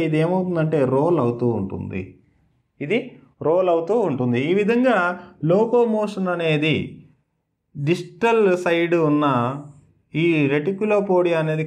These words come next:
కాంట్రాస్ట్ జరగడం వల్ల rolling of animals అనేది జరుగుతుంది. ఆ విధంగా అది మూవ్ అవుతూ ఉంటుంది. ఓకే, ఇది లోకోమోషన్. లోకోమోషన్ తర్వాత నెక్స్ట్ ఇంపార్టెంట్ థింగ్ ఏంటి అంటే చూడండి,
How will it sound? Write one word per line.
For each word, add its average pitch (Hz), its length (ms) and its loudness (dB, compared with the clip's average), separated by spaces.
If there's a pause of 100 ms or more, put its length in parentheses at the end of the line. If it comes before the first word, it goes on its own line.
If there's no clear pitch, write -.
(100)
కాంట్రాస్ట్ 165 640 0
జరగడం 127 420 2
వల్ల 123 160 2 (380)
rolling 165 420 0 (140)
of 117 180 0 (140)
animals 120 380 2 (100)
అనేది 110 260 -6
జరుగుతుంది. 110 460 -4
ఆ - 80 -2
విధంగా 120 360 -2
అది 113 140 -4 (140)
మూవ్ 107 240 -6
అవుతూ 98 180 -12 (140)
ఉంటుంది. 95 340 -16 (380)
ఓకే, 208 140 -4 (400)
ఇది 285 160 0 (260)
లోకోమోషన్. 95 720 -4 (180)
లోకోమోషన్ 233 720 0
తర్వాత 202 340 2 (300)
నెక్స్ట్ 175 220 -6 (100)
ఇంపార్టెంట్ 180 440 0
థింగ్ 160 280 -6
ఏంటి 147 280 0
అంటే 165 220 0 (1080)
చూడండి, 196 280 0